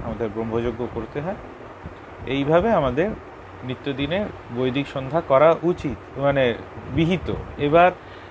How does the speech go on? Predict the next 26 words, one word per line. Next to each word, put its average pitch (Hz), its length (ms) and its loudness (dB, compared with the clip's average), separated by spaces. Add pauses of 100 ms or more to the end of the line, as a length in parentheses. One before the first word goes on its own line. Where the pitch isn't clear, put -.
(120)
যাদের 127 260 6
ক্ষেত্রে 170 300 -4
গিয়ে 175 160 0
সমগ্র 156 460 0
বৈদিক 151 380 2
সন্ধ্যা 160 400 2
সময় 139 280 -2
সাপেক্ষ 147 400 0
ব্যাপার 160 360 4
সম্ভব 139 420 2
হয়ে 147 200 0
ওঠে 123 280 -2
না, 135 140 -6 (540)
তাদের, 147 280 2
তাদের 147 220 0
ক্ষেত্রে 156 340 -2
আমাদের 131 440 0 (520)
যারা, 127 200 6
যারা 120 460 2 (280)
বরিষ্ঠ 135 400 0 (100)
যারা, 127 220 6
যারা 120 280 0 (120)
রয়েছেন 165 420 2 (100)
তারা, 139 180 6
তারা 123 220 2
বলে 113 240 -2